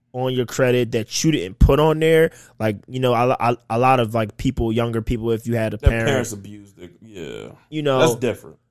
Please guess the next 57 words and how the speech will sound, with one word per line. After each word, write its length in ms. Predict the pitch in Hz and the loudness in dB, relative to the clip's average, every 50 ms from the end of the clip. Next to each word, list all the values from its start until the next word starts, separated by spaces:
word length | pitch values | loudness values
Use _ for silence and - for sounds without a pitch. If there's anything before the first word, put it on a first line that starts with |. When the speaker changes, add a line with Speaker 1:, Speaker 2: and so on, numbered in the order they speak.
| _ _ | _ _
Speaker 1:
the 80 | - 131 | -2 0
one 240 | 135 160 175 185 180 | 2 4 2 2 2
thing 240 | - 185 175 165 160 | 0 -2 0 2 2
I 100 | 156 151 | 2 2
would 160 | 147 143 139 | 2 0 -2
say 360 | - - - 143 135 131 131 | 0 0 2 4 4 4 4
is 100 | 131 120 | 2 2
that 200 | 123 127 127 131 | 0 0 0 0
you 60 | 151 | -2
can 180 | 165 - 190 165 | -2 -4 -2 0
write 160 | 156 156 147 | 2 2 2
a 60 | 139 | 2
letter 380 | 131 127 127 127 131 131 131 127 | 2 2 2 2 2 2 2 0
to 140 | 117 - 123 | -2 -2 -2
that 220 | 123 120 120 - | -2 -2 -2 -4
credit 440 | - - - 127 123 120 120 117 107 | -6 -6 -2 -2 0 0 0 -2 -2
bureau, 580 | 117 120 120 120 120 120 120 117 117 117 113 80 | 0 0 2 2 2 2 4 4 2 2 2 0
and 260 | 92 117 117 113 117 | -2 -4 -4 -4 -4
then 200 | 117 117 117 101 | -4 -4 -4 -4
after 320 | 87 123 123 117 - 127 | -4 -6 -6 -4 -2 -2
a 60 | 120 | -2
while, 220 | 117 117 120 120 117 | -2 0 -2 0 0
you 100 | 120 123 | -2 -2
can 80 | 123 120 | -2 -4
get 140 | 120 113 104 | -4 -4 -2
that 180 | 113 113 110 | -4 -4 -4
struck 340 | - - - 127 117 107 - | -6 -4 -2 -2 -2 -4 -4
down. 540 | - 117 113 117 117 113 113 113 113 110 110 | -6 -4 -2 -2 -2 -2 -2 -4 -4 -6 -8
Speaker 2:
Mm-hmm. 260 | 110 110 110 107 107 110 _ _ | -12 -16 -20 -20 -20 -20 _ _
Speaker 1:
You 100 | 117 120 | -8 -4
know, 300 | 120 120 120 117 120 117 | -2 -2 0 0 0 0
you 160 | 117 117 123 | 0 0 0
don't 140 | 135 139 139 | 2 2 2
have 100 | 135 123 120 | 0 0 -2
to 60 | 117 | -2
pay 200 | - - 131 127 | 0 2 2 2
somebody 380 | - 131 127 123 120 123 120 - | 0 -2 -4 -2 -2 -4 -2 0
eight 180 | 120 131 120 104 | -2 -2 -2 -2
thousand 380 | - 127 123 123 123 120 120 | -4 -2 0 0 0 -2 -2
dollars 360 | 120 120 117 117 117 117 113 - | -2 -2 0 0 0 -2 -2 -4
to 100 | - 107 | -8 -8
fix 280 | - - 123 110 - - | -6 -6 -6 -6 -6 -8
your 60 | 120 107 | -8 -6
credit. 340 | - 117 113 110 110 107 | -4 -4 -4 -2 -4 -4
You 80 | 120 117 | -6 -6
can 140 | - 127 - - - | -8 -10 -10 -8 -6
honestly 340 | 117 120 123 131 123 131 127 | -4 -2 -2 -2 -2 -2 -2
just 140 | 120 117 107 | -2 -4 -4
do 120 | 117 117 117 | -6 -6 -6
some 180 | - 123 120 | -6 -6 -4
research 400 | 117 120 113 - 127 123 120 - | -4 -2 -2 0 -2 -2 -2 -2
and 100 | 107 104 95 | -6 -8 -6
do 120 | 107 110 | -6 -6
it 80 | 113 - | -4 -6
yourself. 680 | 151 - - - 147 139 131 127 127 120 - - - - | -6 -4 2 4 6 6 6 6 4 2 -2 -8 -10 -8
Speaker 2:
Easily. 380 | 147 127 104 101 92 90 92 _ _ _ _ _ _ _ - | -6 -6 -6 -8 -12 -18 -20 _ _ _ _ _ _ _ -6
Speaker 1:
Again, 440 | 120 123 117 123 120 120 117 117 | -6 -4 -2 -2 -2 -2 -4 -4